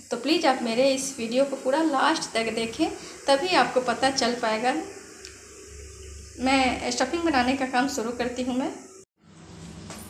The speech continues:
stuffing बनाने के लिए सबसे पहले मैंने गैस को on कर दिया है, इसके ऊपर कढ़ाई चढ़ा दिया है। इसमें मैंने one teaspoon के बराबर तेल डाल दिया है, आप देख सकते हैं। तेल जब गर्म हो जाए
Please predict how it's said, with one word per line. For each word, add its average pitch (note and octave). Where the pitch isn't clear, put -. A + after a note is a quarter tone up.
stuffing D4
बनाने C#4+
के D4+
लिए C4
सबसे D#4+
पहले B3+
मैंने B3
गैस A#3
को -
on C4
कर C4
दिया C4
है, C#4
इसके C#4+
ऊपर D#4
कढ़ाई C4
चढ़ा B3+
दिया C#4
है। D#4+
इसमें D#4
मैंने C#4+
one D4+
teaspoon C4
के B3+
बराबर A#3+
तेल C4
डाल B3+
दिया C#4
है, D#4+
आप G#3
देख -
सकते A3
हैं। A#3
तेल F4+
जब D#4+
गर्म C#4+
हो D4+
जाए D#4